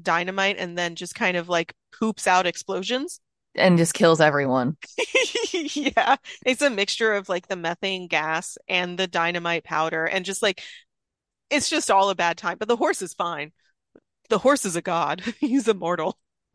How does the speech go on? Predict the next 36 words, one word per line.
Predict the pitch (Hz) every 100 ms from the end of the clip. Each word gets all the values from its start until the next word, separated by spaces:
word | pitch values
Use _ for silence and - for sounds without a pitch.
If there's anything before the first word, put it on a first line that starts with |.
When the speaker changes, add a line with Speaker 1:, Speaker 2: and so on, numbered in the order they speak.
| -
Speaker 2:
In | - 220
this | 381 554 339
version, | 262 262 240 214
it's | 202
a |
little | 202 208
less | 196 190 -
exciting. | 165 - 180 170 151 156
He | 190
uses | 190 226 240 233
a | 202 175
rattlesnake | 151 165 180 - 185 175
as | 160
a | 147
lasso | 147 139 160 175 160 156
and | - 151 143 139
last, | 147 143 143 147 175 -
and, | 151 -
well, | 180 170 -
actually, | 190 - 165
no, | 143
he | 156
goes | 175 214 196
and | 165
beats | 170 180
up | 180 170
all | 160
the | 151
vultures | 151 147 156 143
that | 139
are | 139
trying | 151 139
to | 123
eat | - -
the | 160
horse. | 139 - -